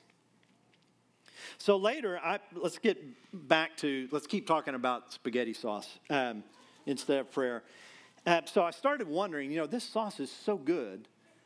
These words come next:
it would taste good on other stuff, right? You know, so it tastes great on meatballs. What about a pork chop?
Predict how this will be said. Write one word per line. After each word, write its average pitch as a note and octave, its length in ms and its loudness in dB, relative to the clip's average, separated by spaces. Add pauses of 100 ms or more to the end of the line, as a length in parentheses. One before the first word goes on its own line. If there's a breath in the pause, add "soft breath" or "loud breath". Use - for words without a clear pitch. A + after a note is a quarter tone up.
(640 soft breath)
it C#4 140 2
would C#4+ 140 -4
taste E3+ 360 -2
good E3+ 340 2
on D3 420 -2
other E3 240 0
stuff, C3 540 -4
right? C#3 340 0 (720 soft breath)
You C3+ 100 2
know, D3 80 2
so E3 200 2
it D#3 120 -2
tastes G#3 260 0
great G3 340 2
on E3+ 200 -2
meatballs. E3 440 0
What F#3+ 180 2
about D3+ 480 -2 (380 loud breath)
a - 40 -14
pork - 340 0
chop? G#2+ 380 -4